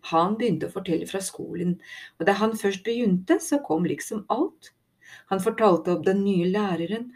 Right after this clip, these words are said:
om presentasjonen, om Oda, om alt Bård hadde sagt, men ravnedrømmen nevnte han ikke.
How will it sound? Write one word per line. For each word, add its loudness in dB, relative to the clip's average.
om 4
presentasjonen, 0
om 2
Oda, 0
om -2
alt 0
Bård 2
hadde 0
sagt, -6
men -2
ravnedrømmen 0
nevnte -4
han -4
ikke. -8